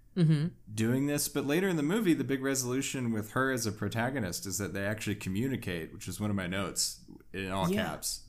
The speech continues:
Speaker 2: "Just fucking communicate." They talk
Speaker 1: Yeah.
Speaker 2: about it, and then he goes to see her, and now he's, he's totally fine with it. She's great.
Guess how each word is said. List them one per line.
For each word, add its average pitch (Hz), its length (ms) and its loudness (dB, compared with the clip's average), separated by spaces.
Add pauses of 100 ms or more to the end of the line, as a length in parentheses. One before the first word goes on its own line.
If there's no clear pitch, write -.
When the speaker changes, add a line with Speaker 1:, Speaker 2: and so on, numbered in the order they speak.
Speaker 2:
"Just 117 300 2
fucking 113 420 -2
communicate." 98 760 -4 (320)
They 123 100 2
talk 220 260 8
Speaker 1:
Yeah. 185 60 4
Speaker 2:
about 120 240 4
it, 123 180 -4
and 135 120 -2
then 131 140 -2
he 135 80 0
goes 139 240 0
to 139 100 -2
see 160 280 2
her, 123 160 2
and 117 100 0
now 127 140 -2
he's, 143 300 -4 (100)
he's 139 300 -2
totally 170 320 0
fine 196 240 0
with 233 120 -2
it. - 100 -4
She's 113 220 0
great. 139 400 -2